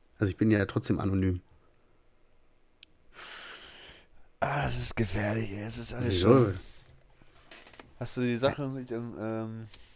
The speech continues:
Speaker 2: Kuckucksklan verfolgt?
Speaker 1: Er ist schon wieder gesperrt?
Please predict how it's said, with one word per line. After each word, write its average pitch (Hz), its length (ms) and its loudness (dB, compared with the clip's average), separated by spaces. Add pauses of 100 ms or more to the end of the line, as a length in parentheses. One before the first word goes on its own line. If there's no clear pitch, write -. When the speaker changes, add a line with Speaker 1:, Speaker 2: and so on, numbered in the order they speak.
(560)
Speaker 2:
Kuckucksklan 107 640 0
verfolgt? 120 440 -2 (1300)
Speaker 1:
Er 117 80 4
ist 110 80 0
schon 123 140 6
wieder 147 120 8
gesperrt? 147 480 0